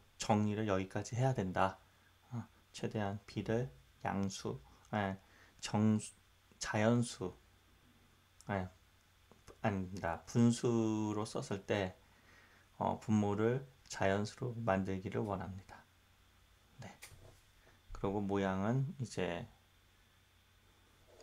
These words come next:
이런 문자 모양이 있을 때는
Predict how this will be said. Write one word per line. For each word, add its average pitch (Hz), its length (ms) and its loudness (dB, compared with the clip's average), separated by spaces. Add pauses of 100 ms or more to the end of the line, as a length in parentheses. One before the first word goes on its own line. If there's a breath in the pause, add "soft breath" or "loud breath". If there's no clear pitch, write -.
(100)
이런 101 380 0
문자 104 720 4
모양이 98 440 0
있을 - 240 -10
때는 110 480 0